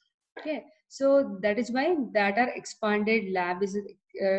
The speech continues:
expanded by or replaced by a loop over here. And this plus is appended everywhere just to indicate that these are the expansion statements of macro for assembler, uh, to understand the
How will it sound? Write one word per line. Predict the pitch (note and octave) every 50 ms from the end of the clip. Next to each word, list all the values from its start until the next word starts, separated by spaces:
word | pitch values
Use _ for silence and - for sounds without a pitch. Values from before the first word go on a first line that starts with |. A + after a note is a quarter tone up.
| F#3+ -
expanded | - - - - - - G#3 G3 F#3+ F#3+ F#3 F3
by | F3 F#3 F#3 F3+ -
or | - F3+
replaced | F#3+ G3+ G3+ G3+ A#3 A3+ G#3 G3+
by | G#3 G3+ F#3+
a | F#3
loop | F3+ F3+ F3+ A3 B3 B3+ B3+ B3
over | B3+ A#3 A3 G#3+ A3
here. | F#3+ G#3+ A3 A3 A3 A3+ A3+ - - - - - _ _ _ -
And | G#3 G#3+ A3+ A3 G3
this | A#3 B3 A#3+ -
plus | - - C4 C4+ C#4 C4+ -
is | D4 B3+
appended | B3+ - - - G#3+ G#3+ A#3 A#3+ B3 A#3
everywhere | G#3 F3+ G#3 B3 C4 G#3 A3+ A#3 A#3+ C4+ C#4
just | G#3+ A#3+ B3+ B3+ - -
to | - C#4+ C#4
indicate | B3 A3+ G#3+ A3+ G#3 G3+ A#3 B3 C#4 - - - - _ _ _ _ _ _ _ _ _ -
that | G3+ F#3+ G3
these | G#3+ G#3+ G3 G#3+
are | A3 A3+ A3+ A3+ A3
the | B3 C4 C#4+ - -
expansion | G3+ - - - _ - A3+ A3 A3 A3 A3+ A3 - - B3 B3 B3 B3+ B3
statements | - - A3+ G3+ F#3+ G3+ G3+ G3+ G3+ G3+
of | G#3 G#3 G#3 G3+
macro | G3 F3+ E3+ E3 - - F#3 F3+ F3 F3 F#3+ F#3 _ -
for | G3 F#3 F#3 F#3+ - - F#3+
assembler, | - - G3 F3+ E3+ E3+ F3+ F#3+ A3+ - _ _ _ _ _ _ - - E3+
uh, | E3+ D#3+ D#3 - - _ _ - - - _ - - - _ _ _ _ _ -
to | - B3+
understand | A#3 G#3 G3+ G3+ G3+ B3 A#3+ A#3+ A#3+ A#3+
the | C4+ -